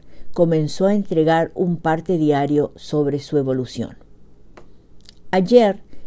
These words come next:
en la diaria charla de la siesta,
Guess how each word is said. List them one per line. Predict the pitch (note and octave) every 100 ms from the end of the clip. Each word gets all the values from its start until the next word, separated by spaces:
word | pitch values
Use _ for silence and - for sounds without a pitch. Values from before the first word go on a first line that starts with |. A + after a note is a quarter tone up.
| -
en | F3+ F3 E3
la | D#3
diaria | D3+ E3+ F#3 G#3 A3 G#3
charla | - F3+ F3+ F#3+ F3
de | D3+
la | G3
siesta, | - C3 C3 - C#3+